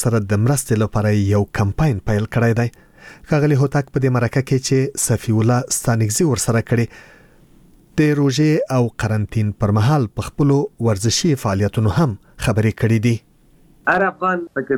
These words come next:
Speaker 2: کوم په ټولو افغانانو حق لري چې د هغه په خوشحالۍ کې، د هغوی په سخت حالت کې د هغوی لاسنیوی وکړو. نو په سر کې بل، بل شکه چې موږ په افغانستان کې بې وزلې خلک ډېر زیات لرو. کله چې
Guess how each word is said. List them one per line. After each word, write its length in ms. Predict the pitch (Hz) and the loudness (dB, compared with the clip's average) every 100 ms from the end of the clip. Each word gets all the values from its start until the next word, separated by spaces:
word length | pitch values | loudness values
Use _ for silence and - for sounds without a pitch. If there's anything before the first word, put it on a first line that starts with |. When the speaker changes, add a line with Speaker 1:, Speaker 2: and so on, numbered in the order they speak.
| 135 | -2
Speaker 2:
کوم 120 | 127 127 | -2 -2
په 80 | 131 | -2
ټولو 220 | 131 127 | 0 0
افغانانو 400 | 117 120 127 117 - | 0 -2 -2 -4 -6
حق 260 | 139 - 123 | -8 -6 -6
لري 220 | 120 120 | -2 -2
چې 220 | 117 - 107 | -2 -4 -4
د 0 | 101 | -2
هغه 180 | 104 135 | -2 -6
په 220 | - - | -6 -18
خوشحالۍ 400 | - 110 117 131 131 | -8 -2 0 0 -2
کې، 140 | 120 113 | -4 -2
د 20 | 107 101 | 0 0
هغوی 220 | 113 120 - | 0 -4 -2
په 40 | 202 196 - - - - 156 | -6 -6 -14 -20 -20 -6 -4
سخت 260 | 156 147 | -4 -2
حالت 300 | 131 147 - | -2 -4 -6
کې 100 | - 127 | -6 -2
د 20 | 117 | -2
هغوی 220 | 127 135 - - 104 | 0 -2 -4 -6 -4
لاسنیوی 500 | 113 107 120 120 120 | -4 -4 -2 0 0
وکړو. 340 | 104 98 85 78 78 _ _ _ _ _ _ - | -2 -4 -8 -8 -12 _ _ _ _ _ _ -2
نو 160 | 139 156 156 | 0 0 -2
په 100 | 170 - | -6 -2
سر 200 | 220 - | -2 -2
کې 560 | 196 180 170 135 131 143 | 0 2 0 -6 -12 -6
بل، 180 | 165 120 131 156 | -2 -2 -2 -2
بل 100 | 151 160 | -4 -4
شکه 200 | 151 147 | -4 -4
چې 60 | 143 139 | -2 -2
موږ 120 | 139 | 0
په 100 | 135 117 | 0 0
افغانستان 440 | 120 143 147 139 | -2 -2 -6 -4
کې 100 | 139 113 | -4 0
بې 80 | 127 135 | 0 0
وزلې 300 | 143 123 123 | -4 -8 -6
خلک 200 | 135 123 117 | -6 -6 -4
ډېر 120 | 131 120 127 | -4 -2 -4
زیات 280 | 127 - | -4 -6
لرو. 200 | 95 90 - - - _ _ _ _ - | -8 -8 -14 -20 -20 _ _ _ _ -4
کله 420 | 117 123 185 185 | -4 -2 -4 -4
چې 280 | 185 170 | -4 -4